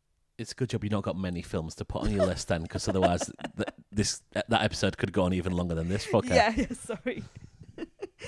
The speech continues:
Speaker 2: The also random's kind of, like, swept up a bit.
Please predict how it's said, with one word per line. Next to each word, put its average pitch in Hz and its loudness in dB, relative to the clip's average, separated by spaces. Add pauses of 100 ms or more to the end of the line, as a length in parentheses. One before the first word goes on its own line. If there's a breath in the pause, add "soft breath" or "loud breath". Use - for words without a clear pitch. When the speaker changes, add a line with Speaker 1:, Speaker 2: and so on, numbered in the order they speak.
(140 loud breath)
Speaker 2:
The 226 4
also 226 2
random's 196 -6
kind 185 -6
of, 185 -8
like, 170 -4
swept - -6
up 226 -6
a 247 -6
bit. 202 -2